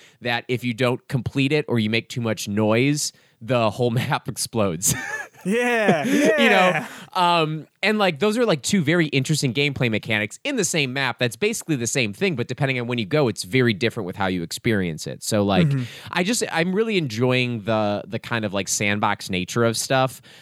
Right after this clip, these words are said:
Speaker 1: I do feel like at a certain point, once you have explored a map, like, twice to three times,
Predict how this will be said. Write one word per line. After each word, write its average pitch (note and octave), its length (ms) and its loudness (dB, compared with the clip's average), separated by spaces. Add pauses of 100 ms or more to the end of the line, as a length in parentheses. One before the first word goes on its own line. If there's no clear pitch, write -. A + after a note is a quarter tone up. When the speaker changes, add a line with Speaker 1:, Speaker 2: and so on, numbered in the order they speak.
(200)
Speaker 1:
I C#3 80 0
do E3+ 300 -2
feel E3 320 -2
like C3 200 0
at G#2 120 0
a G2+ 80 0
certain B2 420 -2
point, A#2+ 400 -2
once B2 400 0
you C3+ 320 2
have A2 400 -2
explored A2+ 500 -4
a G2+ 40 -2
map, G2 320 -4
like, F#2+ 220 -4 (220)
twice G#2 640 -2
to - 100 -12
three G#2 240 -4
times, A#2 580 -2